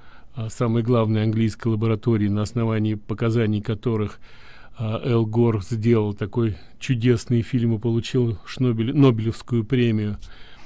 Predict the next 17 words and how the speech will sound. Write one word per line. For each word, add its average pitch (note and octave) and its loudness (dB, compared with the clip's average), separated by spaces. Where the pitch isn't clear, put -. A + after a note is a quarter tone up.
и B2+ -4
заработал A#2+ 0
кучу B2+ -2
денег. G#2+ 0
А A#2 -2
оказалось, B2 0
что - -2
это B2 -2
все - -4
как A#2+ -6
бы A2 -4
не A#2 2
очень A#2+ -2
здорово, C3 0
все A#2 -4
это A2+ -6
фальсификации. B2 -4